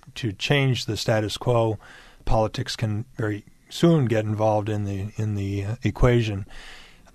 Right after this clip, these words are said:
And so it is necessary for people to, uh, to support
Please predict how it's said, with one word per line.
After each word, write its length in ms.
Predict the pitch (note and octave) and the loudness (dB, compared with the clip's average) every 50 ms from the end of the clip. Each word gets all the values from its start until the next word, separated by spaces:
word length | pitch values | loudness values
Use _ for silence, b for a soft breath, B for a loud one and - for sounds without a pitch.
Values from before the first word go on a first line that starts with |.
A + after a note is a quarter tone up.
| - - - | -20 -8 -4
And 300 | A#2 A2+ A2+ A2 A2 A2 | 0 2 2 2 2 2
so 220 | G#2+ - - C3+ B2+ | 0 0 2 2 4
it 80 | B2+ | 4
is 160 | B2+ A#2 - C3+ | 2 2 2 2
necessary 480 | B2 A#2 A#2+ A#2 - - A#2 A2+ A2+ | 2 2 0 0 0 0 2 2 0
for 160 | - - A#2 | 0 -2 0
people 340 | - - A#2+ A#2 B2+ A#2 A2 | 2 2 4 4 4 2 2
to, 640 | G#2+ - - - A#2 A2+ A2+ A2+ G#2+ G#2+ G#2 G#2 A2 - | 0 -2 0 2 2 4 4 4 2 0 -2 -4 -4 -4
uh, 480 | A#2+ G#2+ G#2+ G#2+ G#2 G#2 G#2+ A2 A2+ A#2 A#2 A2 - _ - _ _ _ _ - - - - - - C3+ - | -2 -2 0 0 -2 -2 -2 -4 -6 -8 -10 -12 -16 _ -20 _ _ _ _ -20 -20 -20 -20 -12 -10 -10 -8
to 160 | - - A#2+ G#2+ | -6 -4 -4 -4
support 640 | - - A#2 - - - C#3 C#3 C3+ B2+ B2 - | -2 -2 0 4 6 6 8 8 6 6 4 0